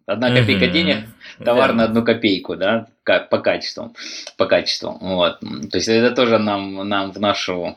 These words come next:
Speaker 1: в нашу
Speaker 2: Да, зап-,
Speaker 1: рубрику
Speaker 2: надо записать.
Speaker 1: китайской грамоты, «Ефэнсия, ефэнхо». Н-, но, м, то есть китайцы, в принципе, мастера находить какие-то ответы на вот,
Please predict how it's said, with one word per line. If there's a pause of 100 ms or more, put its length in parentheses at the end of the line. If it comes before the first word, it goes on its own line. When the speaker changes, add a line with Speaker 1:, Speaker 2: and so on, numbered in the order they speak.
(160)
Speaker 1:
в
нашу
Speaker 2:
Да,
зап-,
Speaker 1:
рубрику
Speaker 2:
надо
записать.
Speaker 1:
китайской
грамоты,
«Ефэнсия,
ефэнхо». (960)
Н-, (480)
но,
м,
то
есть
китайцы,
в
принципе,
мастера
находить
какие-то
ответы
на
вот,